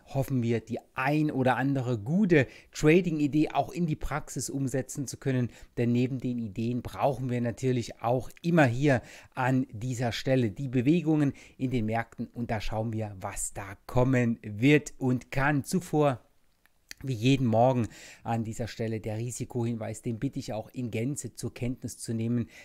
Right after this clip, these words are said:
Der Handel mit Devisen und C F Ds, der kann zu Verlusten führen. Das also hier dazu gesagt und damit fahren wir fort mit einem Blick in die Tagesnachrichten. Hier bitte nicht die Augen reiben, heute ist relativ wenig los. Morgen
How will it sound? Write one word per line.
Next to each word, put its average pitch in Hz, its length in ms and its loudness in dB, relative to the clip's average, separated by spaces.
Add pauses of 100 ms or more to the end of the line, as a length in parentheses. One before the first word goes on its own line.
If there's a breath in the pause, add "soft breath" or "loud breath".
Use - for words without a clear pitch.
(120 loud breath)
Der 123 200 -4
Handel 127 420 -2
mit 113 480 -4
Devisen 110 640 -6
und 175 300 -2
C 127 260 -4
F 110 120 -12
Ds, 101 420 -10 (360 soft breath)
der 127 260 -2
kann 113 440 -4 (560)
zu - 160 -6
Verlusten 113 680 -2
führen. 139 720 6 (160)
Das 131 240 -2
also 120 240 -6
hier 117 300 0 (420 loud breath)
dazu 127 640 2
gesagt 131 580 0
und 120 140 -4
damit 127 480 -2
fahren 123 460 -6
wir 123 100 -2
fort 131 300 -4
mit 147 180 -4
einem 139 300 0
Blick 147 320 -2 (320 loud breath)
in 147 200 -4
die 139 120 -4
Tagesnachrichten. 127 1080 -2
Hier 127 180 -2
bitte 135 240 0
nicht 135 200 -4
die 127 80 -2
Augen 123 260 -2
reiben, 117 320 -4
heute 117 220 -4
ist - 180 -8
relativ 110 460 -8
wenig 107 320 -8
los. 107 280 -6
Morgen 123 380 0